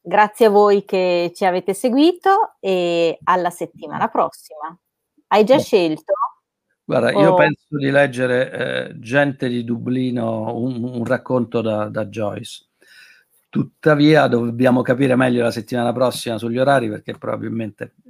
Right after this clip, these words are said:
Speaker 2: potrei avere dei problemi, ma ne
Speaker 1: Vabbè,
Speaker 2: parleremo, vediamo
Speaker 1: li aggiorneremo, li aggiorneremo.
Speaker 2: come, però, insomma, sui, sui testi piano piano
Speaker 1: Sì, sì,
Speaker 2: diremo
Speaker 1: vengono
Speaker 2: un po'
Speaker 1: fuori.
Speaker 2: tanto, un itinerario, qualcosa ci, da qualche parte ci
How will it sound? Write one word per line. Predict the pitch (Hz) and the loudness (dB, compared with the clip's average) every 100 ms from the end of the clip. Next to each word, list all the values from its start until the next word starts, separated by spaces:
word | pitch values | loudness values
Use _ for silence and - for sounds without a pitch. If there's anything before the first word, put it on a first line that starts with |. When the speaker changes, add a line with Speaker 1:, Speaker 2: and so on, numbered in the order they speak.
| 247 _ _ _ _ | -20 _ _ _ _
Speaker 2:
potrei | 120 120 120 | -2 2 2
avere | 113 107 | 2 0
dei | 104 | -4
problemi, | 98 - 120 - 64 156 | -6 -8 -8 -8 -6 -6
ma | - - _ _ - - _ | -8 -12 _ _ -20 -20 _
ne | - 117 | -2 2
Speaker 1:
Vabbè, | 117 | 4
Speaker 2:
parleremo, | 117 117 113 107 107 | 6 6 6 4 -2
vediamo | - 117 110 123 226 220 | -8 -4 2 4 4 2
Speaker 1:
li | |
aggiorneremo, | 214 220 202 202 180 170 165 170 170 | 6 4 4 0 2 2 0 -4 0
li | 185 | 0
aggiorneremo. | 196 190 180 170 156 147 151 123 | 4 2 0 -2 0 -2 2 2
Speaker 2:
come, | 117 107 107 104 185 170 | 2 0 -4 -4 -6 -8
però, | - 185 98 | 0 2 2
insomma, | 98 - 151 147 | -4 -6 -8 -8
sui, | - 120 107 | -4 -4 0
sui | 131 | 0
testi | 117 135 117 - 107 101 | 4 2 2 -4 -8 -8
piano | - 104 | -10 -12
piano | 101 110 - 110 _ _ _ _ _ | -10 -12 -12 -16 _ _ _ _ _
Speaker 1:
Sì, | _ - 170 | _ -6 -6
sì, | - 165 165 | -6 -6 0
Speaker 2:
diremo | 127 | 2
Speaker 1:
vengono | 127 117 | 4 2
Speaker 2:
un | 110 | 2
po' | 165 | 2
Speaker 1:
fuori. | 160 156 | 2 0
Speaker 2:
tanto, | 110 104 107 | -8 -12 -10
un | 110 | -10
itinerario, | 110 196 190 110 104 101 - - | -6 -6 -4 -4 -4 -6 -8 -10
qualcosa | - 117 117 110 107 | -10 -8 -8 -6 -6
ci, | 104 107 | -8 -10
da | 131 131 | -4 0
qualche | 123 135 127 123 | 4 2 2 0
parte | 135 120 98 | 0 0 -4
ci | - | -12